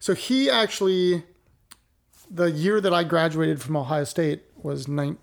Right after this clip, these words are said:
uh, spring in ninety-nine, and he got the chair job at V C U that same year. So we graduated at the same time, however you wanna say it. And then he, um,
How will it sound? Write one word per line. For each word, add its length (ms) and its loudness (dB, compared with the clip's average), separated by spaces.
uh, 180 -8
spring 340 -8
in 80 -8
ninety-nine, 680 -8
and 160 -6
he 600 -4
got 360 -6
the 100 -10
chair 760 -2
job 440 -8
at 160 -8
V 280 -10
C 180 -10
U 400 -2
that 220 -6
same 240 -2
year. 180 0
So 140 -6
we 240 -4
graduated 640 -10
at 80 -18
the 60 -12
same 240 -8
time, 240 -6
however 220 -6
you 60 -6
wanna 120 -8
say 180 -2
it. 100 -10
And 140 0
then 100 2
he, 440 0
um, 460 0